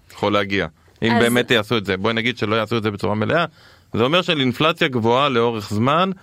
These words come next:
Speaker 1: מה שבעצם פוגע בסוף באזרח האירופי.
Speaker 2: תראה,
Speaker 1: בטווח הקצר.
Speaker 2: אני חוש-, יכול להיות, אבל אני חושבת שזו הר-, הרבה מאוד שאלה גם של תהליכי ייצור.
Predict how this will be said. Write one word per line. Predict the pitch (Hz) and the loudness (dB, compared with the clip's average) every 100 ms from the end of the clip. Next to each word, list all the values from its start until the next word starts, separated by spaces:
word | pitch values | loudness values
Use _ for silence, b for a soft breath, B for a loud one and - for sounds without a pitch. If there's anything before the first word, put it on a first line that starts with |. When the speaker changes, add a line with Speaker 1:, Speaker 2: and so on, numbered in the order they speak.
| b b b - | b b b -4
Speaker 1:
מה | 123 | -2
שבעצם | 147 131 131 131 | 0 0 0 -2
פוגע | 117 117 135 | -2 0 -2
בסוף | 107 160 | -2 -4
באזרח | 135 110 107 117 | -2 -2 0 -2
האירופי. | 113 98 85 - 76 _ B B B B | -2 -2 -4 -6 -14 _ B B B B
Speaker 2:
תראה, | 240 247 208 - | -4 -2 -2 -4
Speaker 1:
בטווח | - - 123 | -6 -2 -2
הקצר. | 139 147 - 98 82 _ - | 0 0 2 0 -2 _ -6
Speaker 2:
אני | 233 226 | -4 -4
חוש-, | - 240 | -6 -8
יכול | 247 - 247 | -6 -2 -2
להיות, | 208 185 220 - | -2 -4 -8 -8
אבל | 247 208 | -8 -6
אני | 214 220 | -6 -6
חושבת | - 320 | -4 -6
שזו | 339 269 269 | -6 -4 -2
הר-, | 226 220 - 196 | -4 -10 -14 -14
הרבה | 185 233 | -6 -2
מאוד | 277 269 | -2 -2
שאלה | - 202 214 | -6 -4 -4
גם | 233 233 | -2 -4
של | - 190 | -4 -8
תהליכי | - 196 190 - 233 | -6 -8 -8 -6 -4
ייצור. | 220 220 185 165 | -4 -6 -14 -14